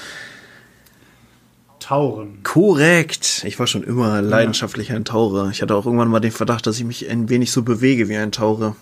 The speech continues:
Speaker 2: Aber, naja.
Speaker 1: Das Gehirn fehlt.
Speaker 2: Das Gehirn fehlt. Ähm,
Speaker 1: Ja.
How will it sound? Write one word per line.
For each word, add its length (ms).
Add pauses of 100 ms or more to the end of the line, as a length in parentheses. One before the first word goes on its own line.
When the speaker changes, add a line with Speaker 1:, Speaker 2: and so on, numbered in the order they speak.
(200)
Speaker 2:
Aber, 520
naja. 300 (800)
Speaker 1:
Das 180
Gehirn 400
fehlt. 360
Speaker 2:
Das 180
Gehirn 400
fehlt. 520 (280)
Ähm, 600 (880)
Speaker 1:
Ja. 180